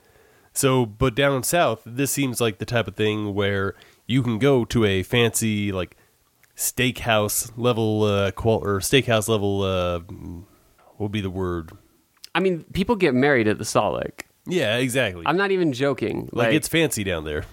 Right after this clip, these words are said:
Speaker 2: like, peop-, people, the, the, uh, like I said, the grounds for this place are, are just really, really, like I said, really charming.
Speaker 1: Which is very
Speaker 2: And
Speaker 1: interesting, again, going back to the very humble roots of barbecue being, like,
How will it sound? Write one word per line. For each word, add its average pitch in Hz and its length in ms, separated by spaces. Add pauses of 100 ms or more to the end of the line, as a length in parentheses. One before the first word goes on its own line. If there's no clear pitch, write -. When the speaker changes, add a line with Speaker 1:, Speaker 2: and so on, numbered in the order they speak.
(160)
Speaker 2:
like, 123 260
peop-, - 300
people, 175 360
the, 151 220
the, 131 400
uh, 117 220
like 143 140
I 143 40
said, 131 180
the 120 80
grounds 127 460
for 123 120
this 110 180
place 107 440
are, 107 480
are 110 240
just 170 260
really, 190 320
really, 190 300
like 156 140
I 147 40
said, 143 180
really 147 220
charming. 110 480 (560)
Speaker 1:
Which 123 220
is 110 60
very 170 200
Speaker 2:
And 170 80
Speaker 1:
interesting, 123 360
again, 120 300
going 117 240
back 110 220
to 120 100
the 104 100
very 110 300
humble 123 340
roots 113 300
of 92 80
barbecue 101 560
being, 98 260
like, 92 300